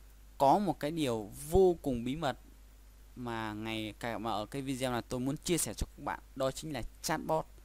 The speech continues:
đó chính là chatbot. Tôi là một trong số rất là ít người tạo ra được hàng nghìn đơn hàng mỗi ngày bằng chatbot, bằng chatbot. Rất là ít người ở Việt Nam làm được điều này. Và tôi là một trong số ít người làm được đầu tiên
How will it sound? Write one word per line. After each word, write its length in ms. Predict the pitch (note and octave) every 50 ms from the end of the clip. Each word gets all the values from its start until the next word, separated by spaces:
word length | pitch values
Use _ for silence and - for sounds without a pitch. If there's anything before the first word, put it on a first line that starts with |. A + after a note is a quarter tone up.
| - - -
đó 80 | C3+ C3+
chính 180 | - - D#3
là 100 | D3 B2+ A2+ - -
chatbot. 400 | - D#3 D3 C#3+ D3 D3+ D3+ D3+ - - - - - - - - - -
Tôi 180 | - F#3 F3+ E3+
là 80 | D#3
một 120 | C#3+ C3+ C3
trong 180 | - D3 C#3+
số 260 | D3 - - E3 E3
rất 160 | F3+ G#3 A3 G#3+
là 100 | - - -
ít 300 | C#3 E3 G3+ A#3 - -
người 320 | D3 C#3+ C#3 C3 A#2+ A2
tạo 440 | - - - - C#3 - - E2 A#2
ra 180 | A#2 B2+ B2+ C3
được 280 | C3 A2+ G#2 - -
hàng 420 | - - - A2 A2+ A2 G#2+ G#2+ A#2
nghìn 260 | C3 C3+ B2+ A#2 A2
đơn 120 | A#2 A#2+
hàng 400 | C3+ C3+ A#2 A2+ G2+ G2+ G#2 A2
mỗi 160 | A2+ G#2+ G#2
ngày 260 | A2+ C3+ C3+ B2+ G#2+ - - - - - - - - -
bằng 200 | A#2 A2+ G#2+ G2+ - -
chatbot, 360 | - C#3 D3 D3+ D3+ D3+ C#3+ - - - - - - - - -
bằng 200 | B2 A#2+ A2 G#2
chatbot. 400 | - B2 C3 C#3+ C#3+ C3+ C3+ - - - - - - - - - - -
Rất 180 | - C3 F#3 F#3
là 140 | F#3 D#3 - -
ít 160 | D#3 E3+ F3+ -
người 400 | - C#4 D3+ C3+ B2 B2+ B2+ B2
ở 160 | E2 G2 A2+ A2
Việt 100 | A#2+ A#2
Nam 240 | B2 B2 B2 B2
làm 160 | A#2+ A2+ G#2+ G#2+
được 100 | - -
điều 140 | A2+ G#2+
này. 160 | G2 G#2 G2+ F#2+ - - - - - -
Và 100 | G#2 G2+ - - -
tôi 180 | D3+ C#3+ C3+
là 60 | B2 A#2+
một 100 | A2+ G#2+
trong 140 | A2 A2
số 140 | - - B2
ít 100 | A2 D#3
người 200 | D#3 D3+ B2+ G#2
làm 200 | G#2 G#2 G#2 G2+
được 100 | G2+ F#2+
đầu 180 | A#2 B2 G#2+ G2 - - -
tiên 320 | G#3 G#3+ A#3+ G#3+ C#3+ A#2